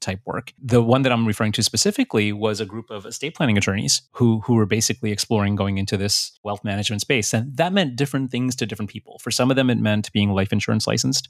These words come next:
For some of them, it meant, uh, joining an R I A. For some of them, it might have meant joining a broker dealer.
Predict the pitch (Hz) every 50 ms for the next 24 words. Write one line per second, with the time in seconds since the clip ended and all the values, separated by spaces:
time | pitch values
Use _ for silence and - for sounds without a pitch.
0 | _ - - 101 - 104 95 98 101 98 98 98 98 98 98 101 98 - - -
1 | _ _ - - 104 101 98 98 101 101 95 101 101 98 98 98 98 98 98 95
2 | 95 95 101 120 139 147 143 147 143 - 113 - - 107 104 104 107 101 101 101
3 | 101 98 98 104 98 95 98 98 98 - - - 101 98 101 101 98 - 107 101
4 | 95 104 95 101 110 123 127 127 127